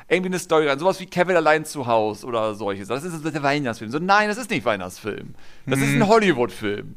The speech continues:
Speaker 2: <laughs>
Speaker 1: Schöne Bescherung ist ein Weihnachtsfilm, weil das ist Weihnachten.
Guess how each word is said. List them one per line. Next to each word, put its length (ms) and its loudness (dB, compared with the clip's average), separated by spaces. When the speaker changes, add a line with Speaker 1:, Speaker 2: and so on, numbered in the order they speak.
Speaker 2:
<laughs> 640 6
Speaker 1:
Schöne 220 4
Bescherung 600 6
ist 360 2
ein 260 2
Weihnachtsfilm, 680 2
weil 100 2
das 300 2
ist 440 -6
Weihnachten. 1000 -2